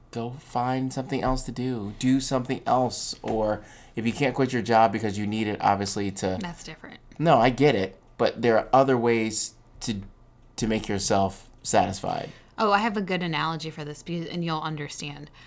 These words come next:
Speaker 1: Oh, really? I will understand, like I was stupid? And you will even understand it.
Speaker 2: No, you will truly understand this
Speaker 1: <laughs>
Speaker 2: analogy is my
Speaker 1: Just
Speaker 2: point.
Speaker 1: kidding. Come on now.
Speaker 2: That when you start a show,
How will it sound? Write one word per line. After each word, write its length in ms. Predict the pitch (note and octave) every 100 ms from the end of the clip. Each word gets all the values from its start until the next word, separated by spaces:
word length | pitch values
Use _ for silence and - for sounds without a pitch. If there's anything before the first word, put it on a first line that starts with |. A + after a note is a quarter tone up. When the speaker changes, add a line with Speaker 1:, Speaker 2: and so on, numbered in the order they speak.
| -
Speaker 1:
Oh, 280 | D#3 D3+ A#2
really? 460 | B2 C3 C#3+ F3 G#3+
I 220 | C#3 C#3+
will 200 | D#3 F3
understand, 560 | - F3+ F3+ F3 F#3 F3
like 140 | D#3+
I 60 | C#3+
was 120 | C#3
stupid? 460 | - D3+ F3 F#3+ - - - _ _ _ _ _ _ _ _ _
And 220 | C3+ B2+
you 400 | A#2+ A#2+ A2+ C#3+
will 180 | C3+ A#2
even 280 | A2+ A2 G#2+
understand 560 | G#2+ G2+ - A2+ G#2 G2
it. 40 |
Speaker 2:
No, 220 | B3+ G#3
you 280 | F#3+ G#3 B3+
will 200 | B3+ A#3
truly 580 | - - C4+ D#4 D#4 C4
understand 640 | G#3 G3+ G3 G3 F3+ E3+
this 140 | E3
Speaker 1:
<laughs> 0 |
Speaker 2:
analogy 460 | - D3 A2+ D3 D3
is 120 | C#3+
my 80 | E3+
Speaker 1:
Just 120 | D3
Speaker 2:
point. 260 | E3+ D3 C3
Speaker 1:
kidding. 260 | C3+ -
Come 200 | - C3
on 140 | C3 A2
now. 200 | - E3+ _ -
Speaker 2:
That 320 | F#3 D#3+ - - - -
when 520 | - F3+ E3 E3 D#3+ - - - - -
you 420 | D3+ D#3 F3+ A3+
start 280 | A3+ B3+ B3
a 60 | C4+
show, 680 | - E3 D3+ D3+ D3+ D#3+